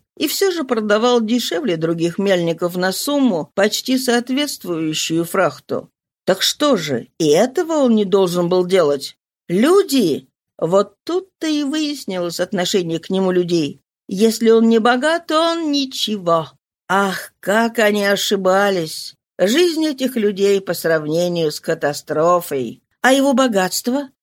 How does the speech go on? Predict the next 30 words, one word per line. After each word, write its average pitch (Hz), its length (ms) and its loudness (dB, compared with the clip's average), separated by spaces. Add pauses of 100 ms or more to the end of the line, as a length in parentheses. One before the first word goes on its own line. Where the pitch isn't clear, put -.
Что - 260 0
именно 233 600 2 (120)
им 240 240 4
надо 202 440 2
о 220 140 4
нём 262 220 4
знать? 202 500 -2 (500)
Может 175 500 2
быть, 180 340 -2
он 190 200 0
не 190 100 0
в 185 60 -8
состоянии 311 560 -2
утереть 175 460 -2
всем 202 340 0
нос 185 200 0
своим 175 340 0
богатством, 165 800 -2
а 302 120 -2
может 370 360 -4
и 151 60 -2
нет. 156 360 -2 (320)
Может, 185 460 0
у 185 60 2
него 196 320 2
не 220 100 2
найдётся 254 540 0
даже 202 320 2
и 208 40 -2
того, 262 520 -2